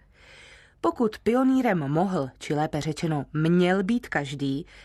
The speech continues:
vnímali to spíše jako trpěnou nutnost, popřípadě důležitý bod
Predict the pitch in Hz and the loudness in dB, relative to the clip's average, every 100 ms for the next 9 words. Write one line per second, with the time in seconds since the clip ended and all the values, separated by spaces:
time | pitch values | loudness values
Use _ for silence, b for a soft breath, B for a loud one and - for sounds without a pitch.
0 | B 151 185 208 262 294 302 240 - 220 | B 0 2 4 4 2 0 -4 -2 -4
1 | 214 254 247 196 - 196 - 254 247 247 | 0 -2 0 -2 -2 -6 0 2 4 4
2 | 214 214 190 143 - - - - 202 - | 4 2 0 -6 -8 -16 -14 -2 -2 2
3 | 262 269 247 196 - 156 196 240 262 262 | 2 2 0 -2 -4 -2 0 2 2 2
4 | 254 185 151 180 | 2 0 0 -2